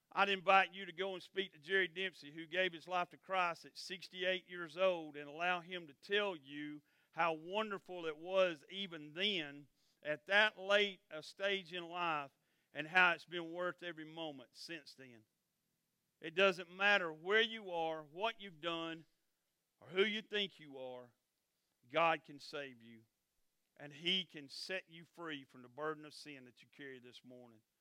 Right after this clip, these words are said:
Would you stand with me this morning as we pray? Father, I pray this morning that your Holy Spirit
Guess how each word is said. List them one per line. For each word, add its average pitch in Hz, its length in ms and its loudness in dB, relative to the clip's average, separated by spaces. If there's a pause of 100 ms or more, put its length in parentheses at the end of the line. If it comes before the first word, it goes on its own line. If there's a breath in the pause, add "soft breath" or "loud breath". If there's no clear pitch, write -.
(400)
Would 139 160 -14
you 156 60 -12
stand 180 400 0
with 156 100 -14
me 170 140 -8
this 165 220 -12
morning 160 260 -8
as 143 80 -16
we 151 80 -16
pray? 165 300 2
Father, 185 480 2 (340 soft breath)
I 156 140 4
pray 185 280 2
this 190 240 -4
morning 143 360 -14
that 127 180 -16
your 165 140 -10
Holy 175 320 0
Spirit 190 480 4